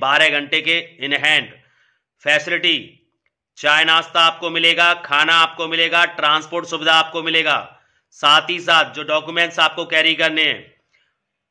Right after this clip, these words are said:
सीवी, आधार कार्ड, लास्ट क्वालिफिकेशन सर्टिफिकेट,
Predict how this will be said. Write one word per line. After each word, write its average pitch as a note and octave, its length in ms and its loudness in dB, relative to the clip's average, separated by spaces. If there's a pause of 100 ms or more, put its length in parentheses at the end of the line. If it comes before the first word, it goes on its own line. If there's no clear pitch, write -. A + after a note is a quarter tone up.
सीवी, D#3 460 0 (600)
आधार C#3+ 440 2
कार्ड, E3+ 320 2 (500)
लास्ट C3+ 380 0
क्वालिफिकेशन D#3+ 680 0
सर्टिफिकेट, E3 640 0